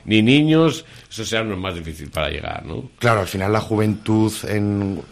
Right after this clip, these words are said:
Speaker 2: que marca Gobierno de Navarra, el Instituto Navarro de la Juventud, es de los catorce a los treinta años.
Speaker 1: Años.
Speaker 2: Pues
Speaker 1: Ajá.
Speaker 2: claro, es un, es un margen de edad, no
Speaker 1: Eso,
Speaker 2: puede servir
Speaker 1: de
Speaker 2: para
Speaker 1: catorce no puede
Speaker 2: catorce a
Speaker 1: ser.
Speaker 2: los treinta,
Speaker 1: <laughs>
Speaker 2: hay, hay actividades, pues, muy distintas.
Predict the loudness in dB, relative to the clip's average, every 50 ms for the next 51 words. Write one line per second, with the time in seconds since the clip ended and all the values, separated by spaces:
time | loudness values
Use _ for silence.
0 | -20 -20 -20 -20 -20 -18 -8 -6 -2 -2 -2 0 0 0 2 2 0 0 2 2
1 | 2 4 2 2 0 -2 -4 -4 -2 0 0 0 2 2 0 0 0 0 -2 -2
2 | 0 2 2 2 2 2 -2 -10 _ _ -6 -2 0 2 2 0 0 0 0 0
3 | 0 0 0 2 0 0 0 0 -2 -2 -2 0 0 0 0 0 0 0 -2 -2
4 | -4 -8 -10 -10 -6 -2 0 0 0 2 0 0 0 0 -2 -2 -4 -4 -4 -4
5 | -4 -4 -4 -6 -8 -10 -12 -8 -6 -4 -4 -2 0 0 -2 -2 -2 -4 -2 0
6 | 2 4 4 4 4 2 0 -6 -6 -4 -2 -2 -2 -2 -4 -4 -4 -4 -4 -4
7 | -2 -2 0 2 2 2 4 4 2 4 4 4 4 4 4 4 4 4 4 4
8 | 6 4 4 4 2 0 0 0 2 2 2 4 6 6 6 6 4 2 -2 -4
9 | -4 -2 -2 -2 -4 -6 -2 -2 0 0 0 0 0 0 2 2 0 0 -2 -2
10 | -2 0 0 0 -2 -2 2 2 2 2 2 0 0 0 2 0 2 0 0 -2
11 | -2 -4 -4 -2 2 2 2 2 0 -4